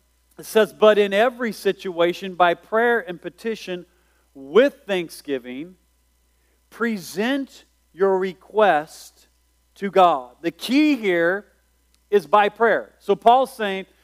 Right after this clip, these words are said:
listen, when anxiety in these moments hit your life, here's the key for you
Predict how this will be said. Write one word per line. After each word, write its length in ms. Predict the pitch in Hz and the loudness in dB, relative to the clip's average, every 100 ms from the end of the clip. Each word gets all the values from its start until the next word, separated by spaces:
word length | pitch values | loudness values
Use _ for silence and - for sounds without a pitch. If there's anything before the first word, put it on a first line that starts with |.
| _ | _
listen, 320 | 208 240 233 | 0 0 -2
when 160 | 202 185 - _ - | -6 -8 -12 _ -8
anxiety 640 | 208 180 190 226 254 226 | -6 -2 0 2 2 -2
in 80 | 202 | -6
these 200 | 190 156 | -12 -4
moments 380 | 208 247 226 - | -2 -2 -4 -8
hit 220 | 233 - | -12 -8
your 120 | 202 | -4
life, 300 | 202 226 202 - _ | 2 2 0 -6 _
here's 300 | - 262 226 | -2 -2 -2
the 120 | 208 | -8
key 280 | - - 254 | -10 -6 -6
for 240 | 233 190 165 | -6 -6 -6
you 460 | 151 147 147 185 | -6 -4 -4 -6